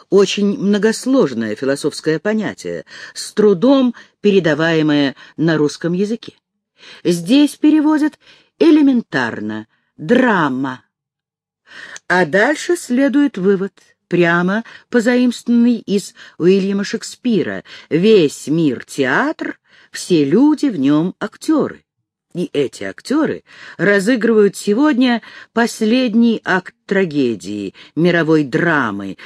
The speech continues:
под названием «человеческая цивилизация». Но почему? Здоровые, нормальные люди, люди, зачастую грамотные и талантливые,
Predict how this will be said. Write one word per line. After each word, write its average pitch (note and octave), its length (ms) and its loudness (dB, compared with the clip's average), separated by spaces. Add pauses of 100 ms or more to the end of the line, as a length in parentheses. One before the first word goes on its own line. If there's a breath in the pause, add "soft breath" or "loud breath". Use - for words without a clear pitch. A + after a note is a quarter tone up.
(140 loud breath)
под E3 180 -2
названием A3 800 0 (260 soft breath)
«человеческая E3 1200 -2
цивилизация». B2 1000 -10 (2000)
Но E3 220 0
почему? G#3 600 -2 (840 loud breath)
Здоровые, E3+ 920 2
нормальные C#3+ 720 0
люди, F3 560 -2 (540 loud breath)
люди, G#3 640 2
зачастую G3+ 640 2
грамотные E3 720 0
и F3+ 160 -2
талантливые, F#3 920 -2